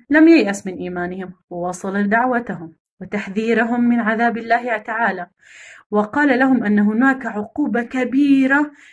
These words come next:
لأي شخص لا يؤمن بالله سبحانه وتعالى ولا يؤمن بما جئت به كنبي مرسل من الله سبحانه وتعالى. بعد إصرار قومه على الكفر،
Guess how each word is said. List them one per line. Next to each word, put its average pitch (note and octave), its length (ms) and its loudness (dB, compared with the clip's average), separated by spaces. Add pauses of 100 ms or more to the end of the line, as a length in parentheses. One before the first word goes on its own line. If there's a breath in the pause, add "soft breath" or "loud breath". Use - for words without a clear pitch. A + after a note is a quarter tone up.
(120 loud breath)
لأي B3+ 340 2
شخص D4 360 -4 (460 loud breath)
لا D4 220 4
يؤمن A3+ 380 0
بالله A3+ 260 0
سبحانه C4+ 540 2
وتعالى C#4 600 2 (340)
ولا E4 220 6
يؤمن C4+ 360 6
بما A#3 260 2
جئت A#3+ 320 -6
به C4 400 2
كنبي G#3+ 420 0
مرسل A3+ 520 -4
من G#3+ 120 -4
الله G#3 200 0
سبحانه G#3+ 420 -4
وتعالى. E3+ 420 -8 (1300 loud breath)
بعد E4 300 4
إصرار A3 500 0
قومه G3+ 500 0
على F3+ 160 -8
الكفر، C4+ 640 -4